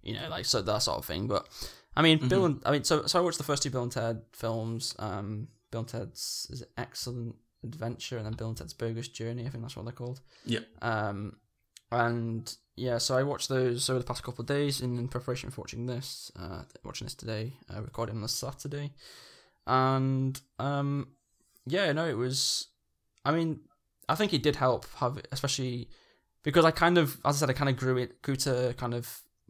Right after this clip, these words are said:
Speaker 1: like and sort of appreciate the, the,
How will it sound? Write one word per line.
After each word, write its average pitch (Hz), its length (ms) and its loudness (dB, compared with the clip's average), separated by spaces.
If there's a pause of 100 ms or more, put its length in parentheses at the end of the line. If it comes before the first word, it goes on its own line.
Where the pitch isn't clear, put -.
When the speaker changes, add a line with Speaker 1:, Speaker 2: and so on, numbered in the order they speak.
(160)
Speaker 1:
like 123 420 -2
and 117 300 -4
sort 113 240 -2
of - 180 -8 (220)
appreciate 123 560 -4
the, 117 320 0
the, - 160 -4